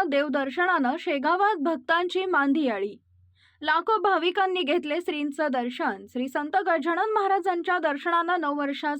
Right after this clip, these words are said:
प्रारंभ. दर्शनासाठी भाविकांच्या मोठ्या रांगा लागल्याचं पाहायला मिळालं. नवीन वर्ष आनंदात जावे यासाठी संत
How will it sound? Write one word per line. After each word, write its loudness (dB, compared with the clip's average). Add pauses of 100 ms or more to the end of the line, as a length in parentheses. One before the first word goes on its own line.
(120)
प्रारंभ. 0 (540)
दर्शनासाठी 2
भाविकांच्या 0
मोठ्या -2
रांगा 0
लागल्याचं -2
पाहायला -4
मिळालं. -8 (600)
नवीन 0
वर्ष 0
आनंदात 2
जावे 0
यासाठी -2
संत -2